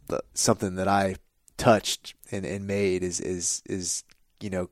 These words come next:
going on a hunt with a guy somewhere and is part of the crucial task of, of breaking down the animal. So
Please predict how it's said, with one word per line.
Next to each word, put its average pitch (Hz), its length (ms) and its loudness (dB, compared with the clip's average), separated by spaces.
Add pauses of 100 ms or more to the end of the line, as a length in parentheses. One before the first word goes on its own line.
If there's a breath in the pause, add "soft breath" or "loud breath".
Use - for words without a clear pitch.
going 101 300 0
on 92 100 -2
a 95 40 -2
hunt 104 280 -2
with - 140 -8
a 95 60 -4
guy 90 220 0
somewhere 92 520 -2
and 87 120 -8
is 87 200 -8
part 95 260 2
of 87 120 -4
the - 80 -8
crucial 92 340 -6
task 95 460 -2
of, 85 160 -8
of 78 220 -6
breaking 92 320 -4
down 92 220 -6
the 90 140 -10
animal. 90 380 -6
So 87 300 -4